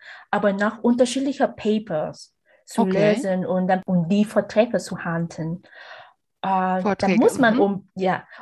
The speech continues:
Speaker 1: um, deswegen muss man nicht nur gut auf Deutsch, aber noch auf Englisch, weil manche Paper sind auf
Speaker 2: Mhm.
Speaker 1: Englisch.
Speaker 2: Alles klar. Und welche, welche Studienleistungen oder Prüfungsleistungen hast du bereits absolviert oder muss man absolvieren? Also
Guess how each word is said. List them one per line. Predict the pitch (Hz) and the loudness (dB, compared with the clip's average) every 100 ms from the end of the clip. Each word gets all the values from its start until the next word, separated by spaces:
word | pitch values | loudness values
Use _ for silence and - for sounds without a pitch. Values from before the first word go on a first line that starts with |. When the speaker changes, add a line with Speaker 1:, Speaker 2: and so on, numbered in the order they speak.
| - | -4
Speaker 1:
um, | 185 180 180 - - | 0 0 -2 -8 -10
deswegen | 190 - 233 285 240 | -10 0 4 6 6
muss | 233 262 | 4 2
man | 233 214 202 | 0 0 2
nicht | 233 330 - _ - | 2 2 -6 _ -2
nur | 226 233 240 | 2 2 -2
gut | - 294 330 - | -6 -4 -4 -6
auf | 196 - - | -6 -4 -2
Deutsch, | 190 226 240 | 2 0 0
aber | 185 | -6
noch | 180 190 - _ | -4 -4 -8 _
auf | - 190 190 | -4 -4 -4
Englisch, | - 196 233 269 - | -6 0 2 2 2
weil | - 185 - | -2 -2 -4
manche | 185 185 254 302 370 | 0 0 0 0 -2
Paper | 370 214 233 233 311 302 | -2 -4 -4 2 2 2
sind | - 202 196 240 | -2 -8 -6 0
auf | 233 | 0
Speaker 2:
Mhm. | 208 | 2
Speaker 1:
Englisch. | 185 170 - 285 _ _ _ _ _ _ - - | -2 -2 -6 -10 _ _ _ _ _ _ -20 -20
Speaker 2:
Alles | - 165 185 - | -12 -8 -8 -10
klar. | - 247 220 180 165 - - - | -6 0 2 2 -4 -14 -18 0
Und | 233 240 226 | 4 4 0
welche, | 190 220 220 - 226 208 196 | 0 0 0 0 0 0 0
welche | 208 202 202 | -4 -4 -4
Studienleistungen | - 285 381 381 240 190 175 180 202 202 | -2 0 0 0 0 -2 -2 -4 -12 -8
oder | 190 | -10
Prüfungsleistungen | - 330 370 254 - 185 151 160 - 180 170 170 - | -4 -2 0 -2 -2 -4 -4 -8 -14 -12 -12 -12 -6
hast | 214 214 - | -2 -2 -4
du | |
bereits | 185 175 180 - | -2 0 0 -2
absolviert | - - 190 170 185 180 | -10 -6 -8 -4 -6 -2
oder | 185 | -2
muss | 185 214 - | -2 -2 -2
man | 165 151 | -6 -6
absolvieren? | - - 170 156 160 156 _ | -14 -10 -10 -10 -12 -14 _
Also | 196 185 | -4 -4